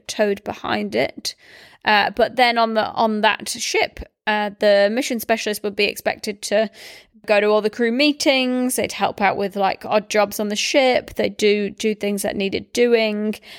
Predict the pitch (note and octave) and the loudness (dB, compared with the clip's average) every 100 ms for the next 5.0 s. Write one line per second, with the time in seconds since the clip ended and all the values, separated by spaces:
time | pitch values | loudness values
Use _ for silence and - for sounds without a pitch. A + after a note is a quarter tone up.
0 | - - G3 G3 G3+ - - - G3+ - | -12 0 2 2 0 -6 -6 -4 -4 -4
1 | G3 G3+ G3 G3 F#3+ G3+ G3 F#3+ F#3 F#3+ | -4 -2 0 0 0 -2 0 -2 -2 -2
2 | G3 G3 C#2 - - - - - _ _ | 2 2 2 -2 -8 -12 -16 -16 _ _
3 | _ _ _ _ _ - - G#3 G#3+ C#4+ | _ _ _ _ _ -16 -4 -2 0 -2
4 | C#4+ C4 B3+ A#3+ - - A3 G#3+ G#3+ | 2 4 4 0 -4 -2 0 0 -2